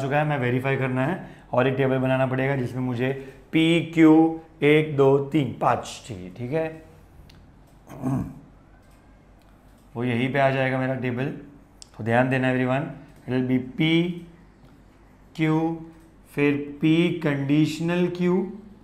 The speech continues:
फिर Q conditional P, and इन दोनों का फिर and हो जाएगा।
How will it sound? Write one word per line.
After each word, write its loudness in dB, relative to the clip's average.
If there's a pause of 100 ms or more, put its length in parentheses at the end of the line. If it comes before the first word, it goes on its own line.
(540)
फिर -4
Q 4 (680)
conditional -2 (120)
P, 2 (600)
and -2
इन 0
दोनों 0
का 0
फिर -4
and 0
हो -2
जाएगा। -6